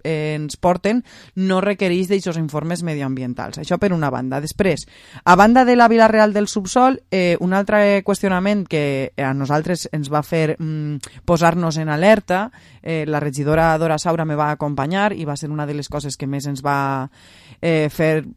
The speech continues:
posar el crit al cel, per dir-ho d'alguna manera, va ser el tema dels moviments freàtics de la terra.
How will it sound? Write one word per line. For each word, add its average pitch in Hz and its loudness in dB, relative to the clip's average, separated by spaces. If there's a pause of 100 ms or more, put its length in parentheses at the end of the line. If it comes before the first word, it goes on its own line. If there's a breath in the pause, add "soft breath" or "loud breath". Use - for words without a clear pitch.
(140)
posar 165 2
el 160 -2
crit 170 -2
al 151 -2
cel, 208 0
per 165 -2
dir-ho 165 -4
d'alguna 165 0
manera, 196 2
va 190 2
ser 208 0
el 196 -2
tema 190 2
dels 220 -2
moviments 170 0
freàtics 185 2
de 220 4
la 156 2
terra. 180 0